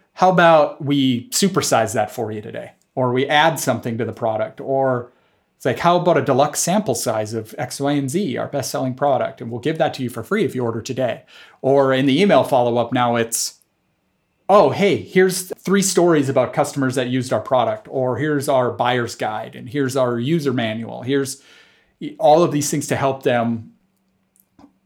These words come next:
because it, they probably have an objection and you don't know what that objection is. They just need to know more about you and trust you and know that you're not some scam. It's like, "Hey, here, we manufacture our product with all of these things and it ships from our warehouse. Here's a cool image of Sally that's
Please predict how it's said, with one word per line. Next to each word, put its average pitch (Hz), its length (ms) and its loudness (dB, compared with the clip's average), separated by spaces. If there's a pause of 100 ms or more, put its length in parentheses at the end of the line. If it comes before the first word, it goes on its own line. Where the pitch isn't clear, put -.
(160)
because 135 320 0
it, 156 320 -10
they 139 120 4
probably 165 420 4
have 156 140 4
an 131 80 0
objection 120 680 -2 (360)
and 131 200 -2
you 147 140 2
don't 139 180 2
know 139 80 2
what 139 140 0
that 123 120 2
objection 117 440 -4
is. 131 460 -2 (420)
They 139 100 2
just 147 140 -2
need 165 120 0
to 151 60 -4
know 156 140 0
more 151 200 2
about 151 280 -2
you 107 140 -8
and 110 100 -10
trust - 380 -4
you 113 180 -8
and 113 160 -8
know 139 180 -2
that 131 200 -4
you're 135 140 -4
not 135 200 -2
some 127 160 -6
scam. 151 480 -12 (320)
It's - 100 -10
like, 123 120 0
"Hey, 226 220 2
here, 147 400 0
we 165 160 -2
manufacture 151 600 0
our 120 100 0
product 147 440 0
with 117 200 -10 (260)
all 165 300 4
of 135 120 -4
these 143 180 -4
things 135 360 0
and 117 100 -4
it 117 60 -6
ships - 260 -4
from 127 160 -2
our 120 120 0
warehouse. 135 420 2
Here's 160 160 0
a 117 60 0
cool 151 260 -2
image 139 280 -2
of 120 280 -2
Sally 143 440 2
that's 117 280 -2